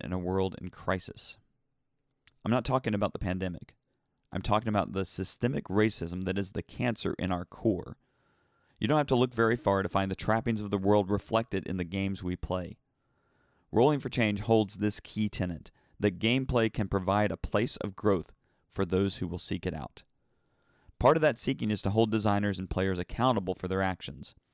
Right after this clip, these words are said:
At Rolling for Change, we know Black Lives Matter. We want diversity at the table. We want the world to play games together,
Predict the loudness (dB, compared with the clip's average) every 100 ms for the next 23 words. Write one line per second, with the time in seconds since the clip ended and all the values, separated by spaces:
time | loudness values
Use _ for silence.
0 | -20 _ _ -4 0 4 4 4 0 0
1 | 0 -2 0 2 4 4 4 0 -2 2
2 | 2 0 -2 0 -2 -6 -8 -6 -6 -12
3 | -18 _ _ _ _ _ _ 0 4 2
4 | 2 0 0 0 -4 -4 -6 -6 -4 -4
5 | -8 -18 _ _ _ _ 2 4 2 2
6 | 4 4 2 2 0 2 0 -2 -4 -6
7 | -6 -8